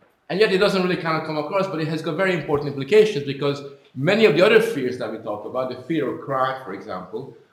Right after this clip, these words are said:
are contextually related to these kinds of fairly basic, uh, sort of fears.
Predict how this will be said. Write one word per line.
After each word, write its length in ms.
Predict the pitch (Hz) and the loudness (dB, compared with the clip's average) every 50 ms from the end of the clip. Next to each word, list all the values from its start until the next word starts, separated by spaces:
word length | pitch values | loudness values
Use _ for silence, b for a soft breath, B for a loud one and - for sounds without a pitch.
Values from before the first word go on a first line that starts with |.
| b b b - | b b b -4
are 160 | - 135 - | -4 -4 -2
contextually 680 | - 175 151 143 208 202 - - - 185 180 180 170 170 | -2 -2 0 0 0 -2 -2 -2 0 2 2 4 4 4
related 720 | 170 165 160 170 190 190 147 113 107 110 - - - - - _ _ _ _ - | 2 2 2 2 4 4 2 2 2 0 -2 -6 -14 -18 -20 _ _ _ _ -12
to 60 | 127 | -6
these 320 | 127 147 160 165 - - - | -2 0 0 0 0 0 0
kinds 260 | 143 139 135 127 131 | 0 2 2 2 0
of 260 | 131 123 - - - - | 0 -2 -2 -6 -4 0
fairly 320 | 135 135 135 131 131 123 | 2 4 4 4 4 2
basic, 640 | 117 - 120 117 117 113 113 - 113 107 107 - 98 | 0 0 0 0 -2 -2 -4 -4 -6 -6 -6 -8 -8
uh, 180 | 95 107 110 107 | -6 -4 -4 -4
sort 220 | - - 113 107 | -6 -4 -4 -4
of 180 | 110 107 - - | -4 -4 -4 -2
fears. 480 | 151 147 135 104 85 - - - - | 0 0 2 0 0 -4 -8 -12 -16